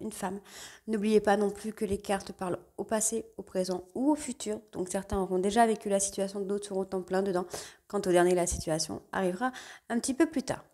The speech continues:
N'oubliez pas d'aller voir votre ascendant, votre lunaire et votre Vénus pour avoir un complément d'information, ainsi que le signe de votre hôte, son ascendant, son lunaire et son Vénus, pour voir si ça correspond à votre situation. Pour cette guidance, je vais utiliser la triade sur un tableau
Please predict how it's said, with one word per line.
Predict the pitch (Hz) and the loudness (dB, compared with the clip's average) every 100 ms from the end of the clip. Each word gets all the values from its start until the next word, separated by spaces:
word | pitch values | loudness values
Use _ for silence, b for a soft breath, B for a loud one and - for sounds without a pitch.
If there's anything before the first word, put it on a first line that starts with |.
| - | -4
N'oubliez | 208 226 262 | -2 2 4
pas | 269 269 | 6 8
d'aller | 262 247 | 8 8
voir | 240 | 6
votre | 208 247 262 | 4 2 2
ascendant, | 254 247 240 | -2 0 2
votre | 233 233 - | 2 0 -2
lunaire | 226 220 | -2 2
et | 220 | 2
votre | 220 220 220 | 2 0 -4
Vénus | 190 233 262 254 | 0 2 2 0
pour | - 196 | -2 0
avoir | 175 180 | 2 2
un | |
complément | 165 175 185 190 | 0 -2 -2 0
d'information, | 180 185 185 180 175 - - B B B - | 2 0 0 -2 -2 -2 -10 B B B -4
ainsi | 196 - | -2 -2
que | 185 | -2
le | 165 | -4
signe | 165 175 | -2 0
de | 156 165 | 0 2
votre | 175 170 | 0 0
hôte, | 185 | -8
son | - 160 | -6 -8
ascendant, | 156 - - | -6 -6 -6
son | - | -2
lunaire | 185 175 180 | 0 2 0
et | |
son | 180 | -2
Vénus, | 180 165 175 175 - | -2 -2 -2 -4 -12
pour | _ 165 | _ -6
voir | 190 202 | -4 -4
si | - | -2
ça | - | -2
correspond | 160 160 156 - | -2 -4 -4 -2
à | 240 | 2
votre | 208 208 | 2 0
situation. | 185 254 - 214 - - _ B B B B B B | -4 -4 -4 -6 -6 -10 _ B B B B B B
Pour | 285 | 0
cette | 277 311 | 6 8
guidance, | 262 294 294 | 8 8 6
je | 285 | 6
vais | 254 | 2
utiliser | 269 240 226 262 | 2 0 2 4
la | 240 208 | 6 6
triade | 233 226 196 196 196 | 4 2 6 6 4
sur | - 190 | 0 2
un | 208 | 2
tableau | 208 185 180 240 | 0 -2 2 0